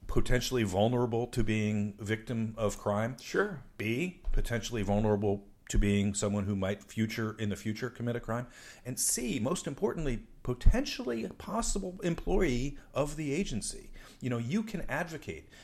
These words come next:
Speaker 1: And I love the Police Athletic League. I love, um, cadet academies. I love Explorer academies because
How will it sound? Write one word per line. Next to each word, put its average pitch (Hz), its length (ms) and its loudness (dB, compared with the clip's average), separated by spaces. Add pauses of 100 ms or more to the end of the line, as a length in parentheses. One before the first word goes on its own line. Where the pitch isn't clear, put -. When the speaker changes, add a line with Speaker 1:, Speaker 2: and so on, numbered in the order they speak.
Speaker 1:
And 107 100 -2
I 107 60 2
love 120 260 0
the 107 80 -8
Police 113 320 -4
Athletic 117 480 -2
League. 117 220 0
I 92 80 2
love, 98 340 0 (440)
um, 87 340 -2 (140)
cadet 120 280 0
academies. 117 520 -2
I 87 60 -4
love 95 320 0
Explorer 117 480 2
academies 107 520 0
because 101 340 -6